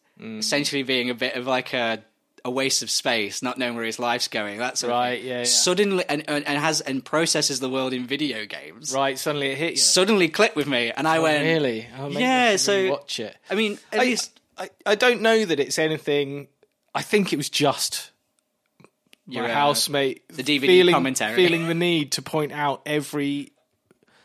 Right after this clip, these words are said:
Speaker 1: like, thing that he recognised from films and games.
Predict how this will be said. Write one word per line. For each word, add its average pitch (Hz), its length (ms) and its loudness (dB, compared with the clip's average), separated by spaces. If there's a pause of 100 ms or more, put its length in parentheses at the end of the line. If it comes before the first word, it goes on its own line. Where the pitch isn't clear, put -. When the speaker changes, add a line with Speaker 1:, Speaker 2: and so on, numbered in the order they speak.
(160)
Speaker 1:
like, 127 240 -2
thing 147 220 0
that 139 60 -2
he 135 100 -6
recognised 127 720 -8
from 127 260 -8
films 127 400 -6
and 127 120 -10
games. 113 480 -8